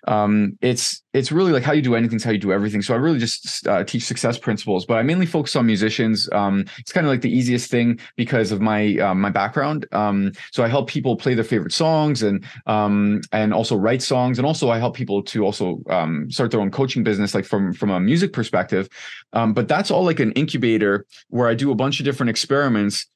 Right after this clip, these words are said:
And then I have other clients on the Hobby Boss side of things where that could be, like, I've got a client who's, um, who's into art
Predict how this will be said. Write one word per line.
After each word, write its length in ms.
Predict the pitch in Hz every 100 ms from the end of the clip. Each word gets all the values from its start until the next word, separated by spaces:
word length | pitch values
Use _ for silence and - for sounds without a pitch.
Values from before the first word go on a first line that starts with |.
| _ -
And 220 | 123 123
then 460 | 123 120 117 113 - _ _
I 80 | 120
have 160 | 127 107
other 280 | 123 135 139
clients 540 | - 113 104 107 - 107
on 100 | 107
the 60 |
Hobby 260 | 101 131 131
Boss 260 | 110 104
side 240 | - 104 98
of 80 | 98
things 320 | 98 95 - - -
where 440 | 110 107 104 98 -
that 220 | 110 117
could 120 | 127
be, 160 | 110 104
like, 300 | 95 82 - _
I've 100 | 107
got 140 | 110 104
a 20 |
client 300 | - 107 101
who's, 280 | 107 92 101
um, 300 | 90 87 104
who's 140 | 98
into 200 | 95 -
art 400 | 101 117 127